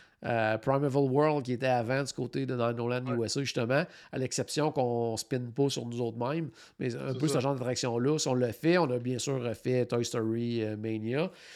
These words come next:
Speaker 1: Et moi, mon, mon attraction préférée dans ce secteur-là, c'est, c'est le, ben, ce qui est maintenant le Incredicoaster, là, qui est l'attrac-, qui est la, la montagne russe,
Speaker 2: Ouais.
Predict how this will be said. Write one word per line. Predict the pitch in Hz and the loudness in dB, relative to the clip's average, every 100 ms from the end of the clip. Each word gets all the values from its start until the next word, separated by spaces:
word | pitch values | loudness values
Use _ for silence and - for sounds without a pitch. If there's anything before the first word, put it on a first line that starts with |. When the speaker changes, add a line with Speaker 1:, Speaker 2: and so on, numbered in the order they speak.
| - | -4
Speaker 1:
Et | 160 160 | 6 8
moi, | 160 180 | 8 6
mon, | 175 | 4
mon | 160 160 | 0 0
attraction | 156 165 151 156 | 2 2 0 0
préférée | 147 143 151 131 139 165 | 0 4 4 4 4 2
dans | 139 | 2
ce | 131 | -2
secteur-là, | 120 123 - 123 117 117 151 | -2 -2 2 2 2 2 2
c'est, | 147 131 107 - _ _ - | 0 -4 -6 -16 _ _ -16
c'est | - 113 | -4 0
le, | 113 107 | 0 0
ben, | 101 107 | -2 -4
ce | - | -2
qui | |
est | 135 | -2
maintenant | 135 127 143 | -2 0 2
le | 139 135 | 2 0
Incredicoaster, | 135 135 139 135 131 135 127 117 - 123 151 | -8 -4 0 2 2 0 0 0 -2 0 0
là, | 143 | -4
qui | 131 | -4
est | |
l'attrac-, | 120 117 113 104 - | -6 -6 -8 -12 -12
qui | - 117 | -6 -4
est | |
la, | 107 107 104 | -2 -2 -2
la | |
montagne | 107 110 113 107 | -4 -4 -4 -4
russe, | 113 120 - | -4 -4 -4
Speaker 2:
Ouais. | 135 | -6